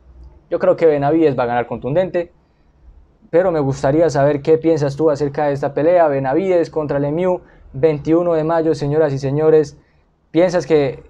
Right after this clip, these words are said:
eh, el Canelo, una vez enfrente a Triple G en septiembre, debería enfrentar a Benavides,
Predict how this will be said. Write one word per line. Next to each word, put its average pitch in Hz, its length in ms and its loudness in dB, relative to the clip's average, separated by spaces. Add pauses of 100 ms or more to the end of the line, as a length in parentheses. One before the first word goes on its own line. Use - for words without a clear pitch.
eh, 123 500 -2
el 113 80 -6
Canelo, 156 320 -2
una 160 120 0
vez 151 400 -2
enfrente 151 440 -4
a 127 40 -4
Triple 117 320 -8
G 156 240 -2
en 135 100 -2
septiembre, 143 520 -2
debería 127 340 2
enfrentar 151 320 -2
a 151 80 2
Benavides, 165 580 0